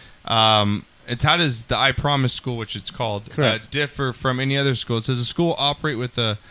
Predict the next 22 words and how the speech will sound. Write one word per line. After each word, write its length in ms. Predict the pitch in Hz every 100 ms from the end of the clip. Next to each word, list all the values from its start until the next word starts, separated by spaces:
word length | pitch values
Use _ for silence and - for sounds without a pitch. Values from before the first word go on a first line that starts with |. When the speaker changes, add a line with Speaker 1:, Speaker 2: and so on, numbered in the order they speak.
| - -
Speaker 1:
longer 380 | 123 127 151 160
than 220 | 151 143
normal 260 | 131 131 135
school 320 | - 131 120
year 240 | 110 107
with 180 | 110 110
a 60 | 110
focus 460 | 127 131 143 135
on 100 | 123
accelerated 680 | 107 - 135 131 143 151 143
learning 220 | 123 117
to 60 | 107
bring 320 | 113 123 131
kids 340 | - 123 117 -
up 160 | 123
to 80 | 139
speed 460 | 135 - 117 110 113 - - - -
who 80 | 107
otherwise 500 | 135 143 139 127 113
might 240 | 110 110
be 100 | 110
lagging. 520 | 101 107 104 95 90